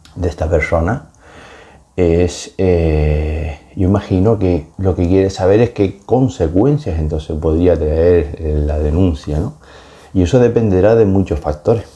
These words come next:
Primero, ¿quién es ese funcionario de policía? ¿Es un policía de base?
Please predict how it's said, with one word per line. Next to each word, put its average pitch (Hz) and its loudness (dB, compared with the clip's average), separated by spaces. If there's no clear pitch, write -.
Primero, 127 2
¿quién 120 4
es 98 -2
ese 92 -4
funcionario 78 0
de 73 2
policía? 69 -4
¿Es 87 2
un 87 4
policía 85 2
de 80 2
base? 127 0